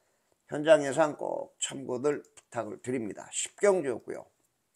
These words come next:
자, 이제 세 번째 메인,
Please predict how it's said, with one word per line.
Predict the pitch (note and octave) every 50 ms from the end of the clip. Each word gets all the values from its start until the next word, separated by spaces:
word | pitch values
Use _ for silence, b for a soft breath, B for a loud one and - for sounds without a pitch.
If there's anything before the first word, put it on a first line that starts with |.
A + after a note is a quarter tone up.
| b b b b b b b b b b b b _ _ _ _ _ _ _ _ _ _ _ _ _ _ _ _ _ _ _ -
자, | C#3 C3 C3
이제 | C#3 C#3 E3+ D#3+
세 | - - E3+ G3 A3 G#3+
번째 | B3+ B3+ A#3 B3 - A#3+ A#3+ A#3 A#3 A3+ A3 G#3+ G#3 G3+ G3+ F#3+ F3+ D#3 D3+
메인, | G#3+ B3+ A#3+ F#3 D3+